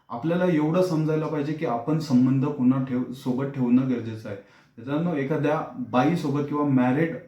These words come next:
अ, कुणासोबत जर आपण संबंध ठेवणं, ठेवत असेल, तर एक लक्ष ठेवा, आपल्याला स्वतःलाच आपली लाज वाटली पाहिजे,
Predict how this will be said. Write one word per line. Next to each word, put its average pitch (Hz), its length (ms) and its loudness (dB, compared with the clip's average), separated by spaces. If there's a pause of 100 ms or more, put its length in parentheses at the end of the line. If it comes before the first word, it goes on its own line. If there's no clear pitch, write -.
(120)
अ, 127 340 0 (180)
कुणासोबत 139 540 0
जर 147 120 -4
आपण 135 240 -2
संबंध 139 400 2
ठेवणं, 139 560 2
ठेवत 135 260 0
असेल, 135 340 -4
तर - 320 -14
एक 156 380 -2
लक्ष 143 240 -4
ठेवा, 139 260 2
आपल्याला 139 420 0
स्वतःलाच 165 480 0
आपली 139 340 0
लाज 127 200 2
वाटली 127 260 2
पाहिजे, 120 360 -4